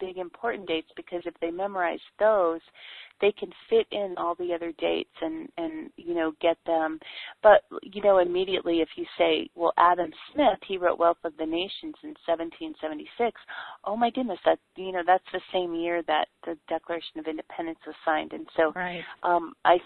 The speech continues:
Speaker 1: think
Speaker 2: That is
Speaker 1: that
Speaker 2: so
Speaker 1: that
Speaker 2: cool.
Speaker 1: Is exciting to kids. Um, and
Speaker 2: Yeah.
Speaker 1: then I would say in middle and high school, the one thing that changes is I begin to teach them the whys behind things, and I start using a lot of original documents because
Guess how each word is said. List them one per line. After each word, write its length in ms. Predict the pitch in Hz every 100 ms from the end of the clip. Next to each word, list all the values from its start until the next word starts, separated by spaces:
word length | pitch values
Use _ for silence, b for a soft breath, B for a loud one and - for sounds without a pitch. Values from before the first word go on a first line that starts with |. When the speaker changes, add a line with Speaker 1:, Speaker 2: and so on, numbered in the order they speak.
| -
Speaker 1:
think 160 | 190
Speaker 2:
That 140 | 185 180
is 20 |
Speaker 1:
that 140 | 170
Speaker 2:
so 100 | -
Speaker 1:
that 220 | 180 165 160
Speaker 2:
cool. 200 | 165 175 _ _ _ _ _
Speaker 1:
Is 140 | 196 202
exciting 680 | 165 - - 170 165 156 156 -
to 80 |
kids. 280 | - - - _ - B B B
Um, 220 | 233 220 -
and 120 | 226
Speaker 2:
Yeah. 280 | 240 262 262
Speaker 1:
then 100 | 247 -
I 200 | - 226
would 160 | 247 -
say 200 | 254 226
in 120 | 214 180
middle 220 | 196 226
and 140 | 240
high 200 | 214 202 -
school, 240 | - 208
the 120 | 185 175
one 220 | 175 202
thing 180 | 233 233
that 160 | 202 - -
changes 480 | 180 190 240 285 294 -
is 360 | 202 196 190 185 - B B B
I 200 | 202 208 262
begin 340 | 269 240 226 226
to 140 | 190 - -
teach 200 | 196 - -
them 180 | 214 202
the 100 | 165 156
whys 440 | 151 156 156 180 214 -
behind 440 | 180 175 165 180 190
things, 300 | 226 233 247 -
and 120 | 175
I 80 | 170 -
start 220 | - 180
using 480 | 170 175 190 - 185 -
a 60 |
lot 340 | 156 160 165 175
of 100 | 180
original 520 | 165 165 - 156 156
documents 640 | - 151 151 - 147 - _ - B B B B
because 540 | - - - 196 180